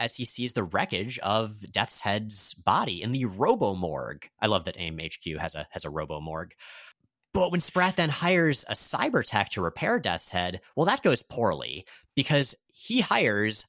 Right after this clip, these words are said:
Baron Strucker the fifth, the great-great-great-grandson of noted Nazi jerkwad Baron Wolfgang von Strucker,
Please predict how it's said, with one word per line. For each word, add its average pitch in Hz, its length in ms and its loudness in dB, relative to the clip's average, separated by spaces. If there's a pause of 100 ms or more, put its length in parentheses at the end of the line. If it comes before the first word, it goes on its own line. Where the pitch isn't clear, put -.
(120)
Baron 165 500 4
Strucker 104 800 2 (100)
the 117 100 2
fifth, - 440 -4 (200)
the 135 80 6
great-great-great-grandson 123 1700 0 (100)
of 113 180 2
noted 160 400 2
Nazi 113 640 0
jerkwad 95 800 0
Baron 113 320 2
Wolfgang 135 440 2
von 98 180 4
Strucker, 98 500 2